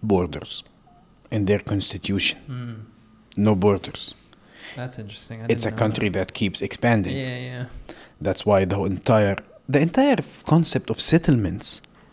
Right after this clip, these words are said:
Speaker 2: Yeah, I
Speaker 1: it's
Speaker 2: know.
Speaker 1: against anything good.
Speaker 2: Yeah, yeah.
Speaker 1: You know, uh, uh, imagine the idea of you living in a piece of land and someone comes
Speaker 2: Yeah.
Speaker 1: with a small tent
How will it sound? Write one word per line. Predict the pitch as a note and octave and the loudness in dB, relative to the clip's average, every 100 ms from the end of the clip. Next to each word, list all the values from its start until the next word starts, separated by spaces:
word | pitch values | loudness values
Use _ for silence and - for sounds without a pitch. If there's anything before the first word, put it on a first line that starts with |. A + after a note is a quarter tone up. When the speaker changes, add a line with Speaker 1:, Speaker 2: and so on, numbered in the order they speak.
| - - - - - - | -20 -20 -20 -20 -20 -10
Speaker 2:
Yeah, | A2+ G#2 | -4 8
I | A#2+ | 8
Speaker 1:
it's | - - - | 8 -4 0
Speaker 2:
know. | C3 | 0
Speaker 1:
against | A2+ F3+ B3+ - - | 6 8 10 8 8
anything | F3 G#3 A3+ C#3 G#2+ G#2 | 8 10 8 6 4 8
good. | D#3 G3+ - - | 8 8 4 -4
Speaker 2:
Yeah, | A2+ A2+ A2 G#2+ | -2 -2 -4 -6
yeah. | A2 - - | -8 -10 -2
Speaker 1:
You | A#2 | -2
know, | - | 0
uh, | A2+ - | -2 0
uh, | C#3 - C#3 | 0 2 0
imagine | B2 C#3 E3 G#3+ F#3+ B2+ | 4 8 8 8 6 6
the | |
idea | G#2+ B2 F3 G#3 B2+ | 4 6 6 8 6
of | - G#2+ - B2+ | 6 4 4 8
you | D3 D#3 | 10 12
living | C#3+ D3+ F3+ F3+ | 10 10 6 4
in | B2 A#2 | 2 2
a | |
piece | G2+ F#3 G3+ F#3 | 4 6 6 6
of | - | 6
land | C#3 F2+ - A#2 | 4 4 -2 0
and | C3+ | 0
someone | - A#3 B3 A3 | 4 8 8 8
comes | - F#2+ G#2 - - - | 6 2 2 -6 -10 -14
Speaker 2:
Yeah. | B2 A#2+ B2 - - | -16 -16 -20 -14 2
Speaker 1:
with | D3 E3 | 6 6
a | - | 8
small | G#3+ B3 | 10 8
tent | - F#2+ C3 - | 6 0 0 -4